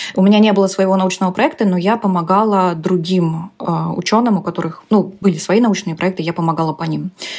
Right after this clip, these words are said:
И я насмотрелась на много всякой жести, и я себе прекрасно представляла, что такое P H D и как вообще люди работают в науке.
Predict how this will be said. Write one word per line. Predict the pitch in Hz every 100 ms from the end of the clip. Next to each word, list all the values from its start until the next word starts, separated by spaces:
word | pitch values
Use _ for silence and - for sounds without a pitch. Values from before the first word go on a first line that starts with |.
| - - -
И | 170
я | 175 294 233
насмотрелась | 175 - 185 175 156 - -
на | 156
много | 160 165 160 151 160
всякой | 165 170 -
жести, | 180 311 349 -
и | 185 156 160 190 190 170
я | 185
себе | - 170
прекрасно | 180 185 156 - 165
представляла, | - - 170 196 214
что | - -
такое | - 170 165
P | 170
H | 170
D | 185
и | 240 180 156 160 156
как | - -
вообще | - - -
люди | 165 165
работают | 165 165 170 165 180
в |
науке. | 165 214 226 170